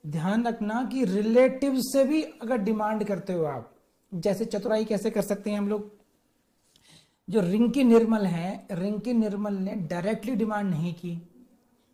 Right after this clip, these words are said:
इन्होंने उनके जीजा से की, किसी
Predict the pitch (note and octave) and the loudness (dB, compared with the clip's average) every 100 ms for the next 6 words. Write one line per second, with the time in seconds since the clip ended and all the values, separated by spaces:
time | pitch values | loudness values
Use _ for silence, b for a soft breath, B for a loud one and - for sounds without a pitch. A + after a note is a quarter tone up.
0 | _ G#3+ G#3 A3 B3+ A#3 C#4 G3 G3 A3+ | _ -4 0 0 0 -2 -4 -2 2 4
1 | C4+ C4 C4 A3+ D3+ B2 - - - - | 4 4 0 -2 -4 -8 -14 -20 -20 -20
2 | - G#3+ B3 | -8 -6 -4